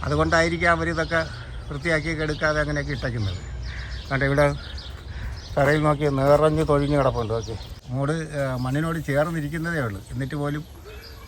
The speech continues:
ഭയങ്കരമായിട്ട് നിറച്ച് കാച്ചു കിടക്കുന്നു. എന്ത്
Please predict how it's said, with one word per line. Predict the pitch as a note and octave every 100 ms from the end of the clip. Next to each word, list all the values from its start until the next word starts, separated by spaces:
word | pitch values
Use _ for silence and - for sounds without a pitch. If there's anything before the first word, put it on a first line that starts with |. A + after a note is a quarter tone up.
| -
ഭയങ്കരമായിട്ട് | C#3 C#3+ C#3 C#3 C3 B2
നിറച്ച് | B2+ - C3
കാച്ചു | A#2 G#2+ G#2
കിടക്കുന്നു. | F#2 F2 - - - - - - - - - - - -
എന്ത് | B2